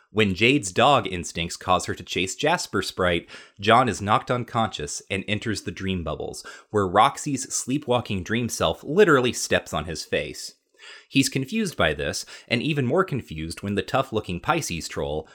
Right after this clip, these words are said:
whose name, we learn, is Mina, wakes him up with a friendly slash hostile trident stabbing. Back on the Meteor,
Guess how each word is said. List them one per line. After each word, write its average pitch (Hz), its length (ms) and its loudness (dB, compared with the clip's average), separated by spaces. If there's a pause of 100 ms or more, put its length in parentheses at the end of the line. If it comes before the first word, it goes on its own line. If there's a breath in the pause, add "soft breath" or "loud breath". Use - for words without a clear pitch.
(100)
whose 101 240 0
name, 120 400 2
we 87 140 -2
learn, 76 360 -8
is - 200 -6
Mina, 92 520 -2 (360 loud breath)
wakes 151 260 4
him 196 180 0
up 85 240 -2
with 101 140 -4
a 92 60 -4
friendly 139 400 0
slash 92 400 -2
hostile 120 480 -2
trident 98 480 0
stabbing. 73 560 -4 (480 loud breath)
Back 98 200 4
on 101 120 -2
the 98 80 -2
Meteor, 117 500 2